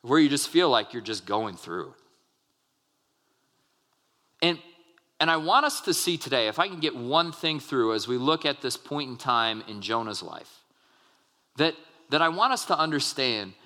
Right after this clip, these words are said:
that God certainly wants to wake us up. And, and he wants us to repent of our spiritual apathy.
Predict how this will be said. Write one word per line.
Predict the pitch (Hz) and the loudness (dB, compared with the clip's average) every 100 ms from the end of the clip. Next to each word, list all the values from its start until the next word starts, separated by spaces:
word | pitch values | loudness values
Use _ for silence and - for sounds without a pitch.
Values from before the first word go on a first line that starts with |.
| _ - | _ -2
that | 147 139 120 | -2 -2 2
God | 143 202 220 156 - - _ | 4 6 2 -4 -16 -20 _
certainly | - - - 214 175 156 | -4 0 4 4 4 0
wants | 139 147 143 - | 2 0 0 -2
to | 139 | -2
wake | 104 131 147 - | 0 0 0 2
us | 131 127 - | 2 2 -4
up. | - 95 - - _ _ _ _ _ _ _ _ _ _ _ _ _ _ _ - | -2 -2 -4 -20 _ _ _ _ _ _ _ _ _ _ _ _ _ _ _ -4
And, | 156 156 - | -4 -4 -4
and | 160 160 | 0 0
he | 185 | 0
wants | 151 143 196 226 - | 0 4 4 4 2
us | 170 - - - - _ | 2 2 -6 -12 -20 _
to | - 160 | 0 2
repent | 147 131 - - 170 107 - - _ _ _ _ _ _ | 2 0 -6 -4 -4 -4 -14 -20 _ _ _ _ _ _
of | 123 120 | 0 2
our | 120 | 2
spiritual | 117 - 135 120 120 120 | 2 -2 0 -2 -2 -4
apathy. | 87 82 - - - - | -2 -2 -4 -20 -20 -20